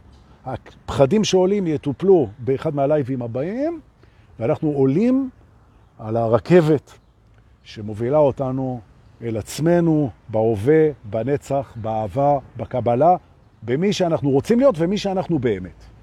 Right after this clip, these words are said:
כי מי שאנחנו רוצים להיות זה מי שאנחנו באמת. מה אתם אומרים? איזה כיף. אז צריך להגיד לכם תודות. תודות שאתם משתפים את זה, זה מביא מלא אנשים, זה מביא אנשים לסודות האמת הנצחית של טרנס.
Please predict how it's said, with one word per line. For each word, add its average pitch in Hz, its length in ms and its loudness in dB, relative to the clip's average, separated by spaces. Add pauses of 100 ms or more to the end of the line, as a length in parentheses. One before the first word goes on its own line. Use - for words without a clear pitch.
(220)
כי 127 100 -6
מי 190 100 0
שאנחנו 170 300 0
רוצים 160 240 -2
להיות 156 160 -4
זה 120 100 -4
מי 123 80 -4
שאנחנו 98 400 -14
באמת. 92 120 -20 (1900)
מה 165 100 4
אתם 226 180 4
אומרים? 220 480 -2 (1160)
איזה - 180 -14
כיף. - 420 -6 (1400)
אז 165 80 -2
צריך - 160 -4
להגיד 240 160 2
לכם 240 140 -4
תודות. 143 340 -6 (460)
תודות 113 240 -6
שאתם - 180 -4
משתפים 139 520 -2
את 131 100 -4
זה, 139 200 0
זה 131 120 -8
מביא 123 220 0
מלא 180 240 2
אנשים, 180 320 -4
זה 156 140 -6
מביא 147 220 -2
אנשים 180 300 -4
לסודות 139 460 -2
האמת 135 260 -2
הנצחית 110 280 -8
של 117 100 -10
טרנס. 156 380 -10